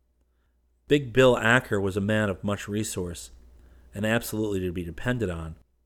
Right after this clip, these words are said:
And Ned Britton, who had been fully warned and would be on his guard against all dangers, was shrewd and active and not liable to be caught napping. What then had they encountered?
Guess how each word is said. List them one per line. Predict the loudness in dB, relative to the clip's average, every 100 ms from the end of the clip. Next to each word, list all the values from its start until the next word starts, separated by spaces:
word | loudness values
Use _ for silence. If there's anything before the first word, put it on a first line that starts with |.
| _ _ _ -4
And | 2
Ned | 4 4 4
Britton, | 4 4 2 -8 -10 -20 -20 -6
who | 2
had | 2
been | 2 -2
fully | 0 2 4
warned | 2 6 6 6 2 -6 -14 -14 -4
and | 0
would | 2 2
be | 2
on | 2
his | -2
guard | 2 6 6
against | 4 -2 -4
all | -6 -2
dangers, | -2 0 -2 -4 -6 -12 -20 -20 _ -6
was | -2 -2
shrewd | -4 -4 2 4 4 2 -4 -14
and | -12 -6
active | -2 -2 0 -4 -4 -10 -20 -14
and | -6 0
not | 0 2
liable | 0 0 0
to | -4
be | -6
caught | -4 -4 -2
napping. | 0 0 -2 -12 -16 _ _ _ _ _
What | -2 0 2
then | -2
had | 0 -2
they | -2
encountered? | -4 -4 -2 -2 -4 -16